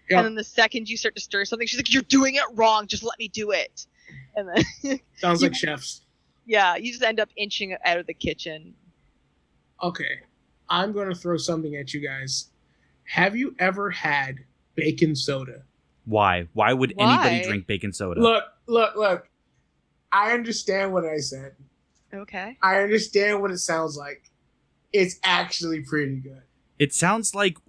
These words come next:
Speaker 3: like, if you were to empty a dumpster after a hot rain, bake it in the sun for about a week, pour that shit into a glass. That's what that sounds like to me.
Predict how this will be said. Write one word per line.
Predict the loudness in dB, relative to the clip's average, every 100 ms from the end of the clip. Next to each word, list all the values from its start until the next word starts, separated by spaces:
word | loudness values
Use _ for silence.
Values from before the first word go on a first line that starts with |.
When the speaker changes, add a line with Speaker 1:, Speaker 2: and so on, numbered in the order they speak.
| _ 0
Speaker 3:
like, | 2 2 _ _
if | -2 -2
you | -2
were | -2
to | 2 2 2 0
empty | 0 2
a | 0
dumpster | 2 2 2 0 -2 -2 0
after | -2 0 -2
a | -2 -2
hot | -2 -4 -4
rain, | -6 -2 0 0 -4 -6 _ _ _ _ _ _ _ _
bake | 2 2 0
it | -4
in | -2
the | 0
sun | 2 2 2 0
for | 0 0
about | 2 -2 -2 2 2 2
a |
week, | -2 -2 -2 -4 -8 -20 _ _ _ _
pour | 6 6
that | 4 2
shit | 2 2
into | 2
a | 0
glass. | 0 0 2 2 0 -6 -8 -10 _ _ _ _
That's | 2 2 0
what | 0
that | 0 2
sounds | 0 0
like | -2 -4
to | -6
me. | -8